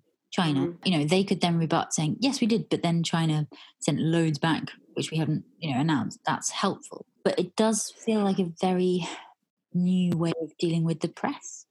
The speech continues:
Speaker 2: It is, and we've seen that again. I think it was just today, there was another rebuttal posted by Public Health England in a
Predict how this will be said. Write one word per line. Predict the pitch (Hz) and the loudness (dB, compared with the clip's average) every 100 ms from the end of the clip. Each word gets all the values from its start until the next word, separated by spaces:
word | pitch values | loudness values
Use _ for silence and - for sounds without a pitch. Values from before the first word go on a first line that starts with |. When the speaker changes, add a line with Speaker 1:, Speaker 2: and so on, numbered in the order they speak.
| _ _ | _ _
Speaker 2:
It | - 220 - | -4 -2 -2
is, | 226 226 202 | 0 2 2
and | 190 | 2
we've | 202 202 | 0 0
seen | 196 202 220 | 0 2 4
that | 202 | 4
again. | 180 175 180 | 4 2 2
I | 170 | 2
think | 165 175 | 2 -2
it | 175 | 0
was | 170 156 | -2 -2
just | 160 - | -6 -6
today, | - 170 170 165 | -4 2 6 6
there | 156 151 | 4 2
was | 156 | 2
another | 156 151 151 | 2 2 2
rebuttal | 156 147 147 147 143 - | 0 0 -2 -2 -4 -6
posted | 151 143 - - | -8 -8 -14 -4
by | 147 143 143 143 | 0 0 0 -4
Public | 160 151 143 | -8 -10 -6
Health | 143 | -6
England | - 160 151 - - - - | -2 -2 -2 -2 -4 -8 -6
in | 147 | -4
a | 143 | -4